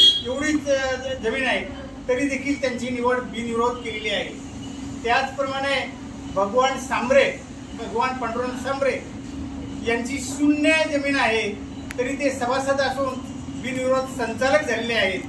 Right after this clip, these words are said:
त्यांच्या विरुद्ध सुद्धा आम्ही कोर्टात द्या-, दाद मागितलेली आहे आणि त्याचप्रमाणे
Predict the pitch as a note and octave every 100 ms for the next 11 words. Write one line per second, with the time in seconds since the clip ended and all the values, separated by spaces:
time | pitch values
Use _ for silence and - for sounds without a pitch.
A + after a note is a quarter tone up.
0 | - - - - - - - G#3+ A3 A#3
1 | C#4+ C#4 - D4 C#4 C#4 G3+ C4 C4+ B3+
2 | B3+ A#3 C4+ C#4 B3+ C4 C4 A3 A3+ A#3
3 | A3+ A#3 A#3 A3 F#3+ F3+ - - - -
4 | A3+ B3 B3 B3+ C4+ C4+ B3+ B3+ B3+ B3
5 | A3